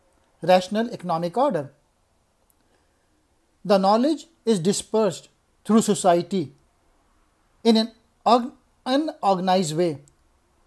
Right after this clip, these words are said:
in thousands of sources, and in the mind of millions of individuals.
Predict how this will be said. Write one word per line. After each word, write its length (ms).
in 140
thousands 480
of 220
sources, 680
and 180
in 140
the 100
mind 340
of 120
millions 520
of 140
individuals. 840